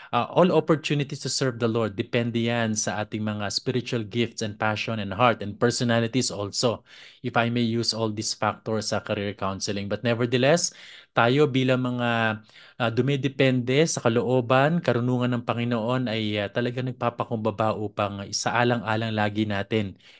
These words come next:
yung kalooban ng Panginoon na hindi naman niya dinidis-,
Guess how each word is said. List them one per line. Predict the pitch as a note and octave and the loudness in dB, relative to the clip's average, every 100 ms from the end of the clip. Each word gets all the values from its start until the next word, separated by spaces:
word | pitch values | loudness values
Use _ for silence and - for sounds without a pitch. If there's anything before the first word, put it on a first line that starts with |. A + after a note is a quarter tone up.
| _ | _
yung | - C#3+ | -4 2
kalooban | C#3+ C#3+ C3+ C3 B2+ | 4 4 4 2 0
ng | - | 0
Panginoon | B2 B2+ B2+ A#2 A2+ A2+ A#2+ | 0 2 2 0 0 -2 -2
na | B2 | 0
hindi | E3+ B3 | 2 4
naman | B3+ F#3 E3+ | 4 4 2
niya | D3 | 0
dinidis-, | B2+ C3+ B2 - | 0 -2 -2 -6